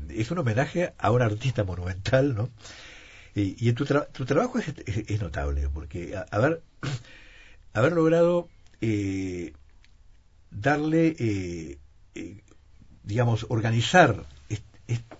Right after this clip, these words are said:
est-, esta obra no, no era fácil, ¿no? Porque, mm, hay artistas que son, hay artistas que tienen como una, una cierta coherencia, digo, no, no es que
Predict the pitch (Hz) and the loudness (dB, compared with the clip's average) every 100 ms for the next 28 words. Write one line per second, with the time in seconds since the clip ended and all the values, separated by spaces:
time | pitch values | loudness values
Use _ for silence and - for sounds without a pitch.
0 | - 120 117 - - - - - - 110 | -10 -8 -8 -14 -20 -20 -20 -18 -16 -16
1 | - 139 - 113 120 143 139 123 113 131 | -6 -4 -2 0 2 0 0 -2 2 4
2 | 120 123 113 - - 57 80 95 - - | 4 2 -2 -4 -10 -12 -12 -14 -18 -20
3 | - - - - - - 98 95 98 107 | -20 -20 -20 -20 -20 -10 -6 -4 2 2
4 | 101 101 98 90 85 85 82 85 101 - | 4 2 0 -2 -4 -10 -12 -12 -14 -18
5 | - 135 254 240 214 175 - 131 - 127 | -2 4 4 2 -6 -6 -6 -6 -2 -2
6 | 180 185 180 185 120 127 147 151 139 104 | 0 -4 -6 -4 -4 0 -2 -2 -4 -2
7 | 104 120 120 113 92 82 80 76 80 95 | -2 -2 0 0 -2 -6 -8 -10 -8 -4
8 | 110 - - - 139 - - - - - | -4 -2 -6 -6 -8 -10 -14 -20 -20 -20
9 | - - - - - - - - - - | -20 -20 -20 -20 -20 -20 -20 -20 -20 -20
10 | - 117 113 160 160 135 127 98 82 85 | -2 4 8 8 6 2 4 2 -2 -6
11 | 92 90 117 135 110 | -6 -2 -2 0 -4